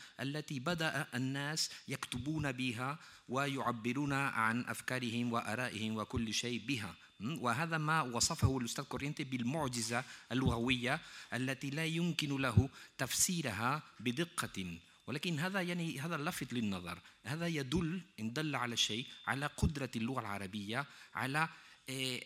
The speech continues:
التمركز وعلى التحول وعلى اتخاذ المركز أو المنزلة التي تستحقها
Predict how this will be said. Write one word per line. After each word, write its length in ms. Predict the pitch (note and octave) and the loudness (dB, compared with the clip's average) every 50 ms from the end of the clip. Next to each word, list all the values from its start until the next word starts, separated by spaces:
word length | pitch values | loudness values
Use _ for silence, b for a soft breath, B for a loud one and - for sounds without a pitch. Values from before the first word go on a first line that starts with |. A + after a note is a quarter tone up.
| - | -8
التمركز 800 | B2+ B2+ - - C3 A#2+ C3+ - - - - - A#2+ B2 C3 C#3 | -12 -10 -8 -6 -4 -2 0 -2 -2 -4 -6 -6 -6 -4 -2 -2
وعلى 580 | C3 A2+ A#2 A#2+ A#2 A#2 A#2 A#2+ B2 B2+ B2+ - | -2 0 0 0 2 0 0 -2 -2 -2 -2 -2
التحول 760 | - C3 - - A#2 - - E3 D#3+ C#3+ A#2 A2+ B2 C3 C#3 | -4 -6 -6 -2 0 0 2 2 2 2 2 2 2 2 2
وعلى 360 | C3+ A#2+ A2+ A2 A2 A#2+ C3 | 2 0 -2 -2 -2 -2 -2
اتخاذ 640 | C3+ B2+ - C#3+ - - B2 A#2 - E3 D#3+ D#3+ D3 | -2 -2 -4 -8 -8 -6 -4 -2 -2 -2 -2 -2 -2
المركز 800 | C3 B2 A#2 A#2 A#2+ D3 D#3+ D#3 - - - A#2+ A#2 A#2+ A#2 A2+ | -2 -2 0 0 0 0 -2 -2 -4 -4 -4 -4 -2 -4 -4 -4
أو 180 | A2+ G#2+ G#2 | -2 -2 -2
المنزلة 680 | G#2 G2 G2 G2+ G#2+ C#3 D#3+ D#3 C#3 A2+ A2+ A2 G#2 A2+ | -2 -2 -2 0 0 2 2 2 2 0 0 -2 -2 -2
التي 460 | C3+ C#3+ C#3 C#3 B2+ B2+ C3+ - E3+ | -2 -2 -2 -2 -2 -2 -2 -4 -6
تستحقها 720 | - - C3 - - - - F3+ - - C#3+ G#2+ G#2+ B2+ C#3+ | -6 -4 -6 -4 -4 -4 -6 -6 -6 -6 -6 -4 -4 -4 -6